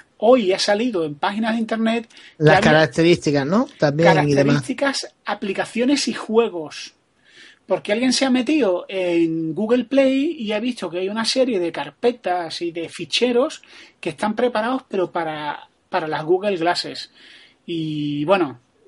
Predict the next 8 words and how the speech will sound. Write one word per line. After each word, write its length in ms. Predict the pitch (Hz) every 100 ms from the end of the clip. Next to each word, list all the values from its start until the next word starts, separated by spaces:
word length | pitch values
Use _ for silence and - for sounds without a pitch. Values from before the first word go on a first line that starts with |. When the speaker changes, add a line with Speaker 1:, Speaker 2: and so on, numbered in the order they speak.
| 302
Speaker 1:
tengo 220 | - 226 262
grandes 320 | 262 247 220
esperanzas 600 | 220 208 214 214 247 220 - _ _ _ _ _ _ _ _ _ -
para 240 | 196 185 175
la 600 | 170 165 165 165 165 165
Google 480 | 170 202 208 202 202
I 60 |
O 200 | 214 262